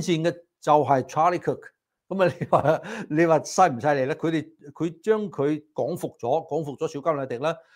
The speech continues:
同阿 Trump 合作，相-，佢支持阿 Trump，所以佢比較晏先至出嚟支持阿 Trump 咧，其實係有原因嘅。因為之前咧，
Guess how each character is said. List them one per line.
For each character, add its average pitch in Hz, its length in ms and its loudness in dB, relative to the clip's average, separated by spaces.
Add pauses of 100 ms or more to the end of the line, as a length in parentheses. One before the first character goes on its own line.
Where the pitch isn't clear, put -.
(160)
同 107 140 -14
阿 131 80 -6
Trump 196 520 -4
合 135 220 -4
作， 139 320 -2
相-， 180 360 -10
佢 143 140 -6
支 190 180 -10
持 92 120 -14
阿 104 60 -16
Trump， 156 320 -2 (380)
所 214 200 2
以 196 80 0
佢 165 180 -2 (180)
比 170 140 0
較 156 100 2 (320)
晏 147 120 -6
先 185 160 -8
至 156 80 -4
出 185 140 -4
嚟 107 140 -6
支 170 160 -14
持 104 140 -12
阿 101 60 -14
Trump 151 220 -2
咧， 156 100 -6
其 98 80 -16
實 113 120 -6
係 107 60 -8
有 110 120 -6
原 92 100 -14
因 120 240 -8
嘅。 113 120 -4
因 175 120 -2
為 151 160 0
之 196 200 -12
前 107 200 -14
咧， 151 200 0